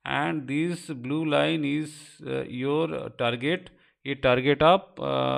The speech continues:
मतलब अपना जो शेयर का जो, अ, फर्स्ट टारगेट है वो निकाल के आ सकता है within short span of time।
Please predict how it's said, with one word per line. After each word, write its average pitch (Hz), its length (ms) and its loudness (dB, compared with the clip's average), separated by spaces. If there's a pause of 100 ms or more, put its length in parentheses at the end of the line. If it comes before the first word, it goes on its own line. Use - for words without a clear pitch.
(480)
मतलब 127 420 -8
अपना 151 440 -2
जो 135 160 0
शेयर 127 300 6
का 135 120 4
जो, 131 480 4 (160)
अ, 123 140 0
फर्स्ट - 340 2
टारगेट 127 360 6
है 175 100 4
वो 156 340 4
निकाल 131 300 2
के 135 120 2
आ 127 120 8
सकता 131 340 0
है 151 60 6
within 135 300 0
short 135 300 4 (280)
span 131 400 -4
of 123 100 -2 (140)
time। 127 180 4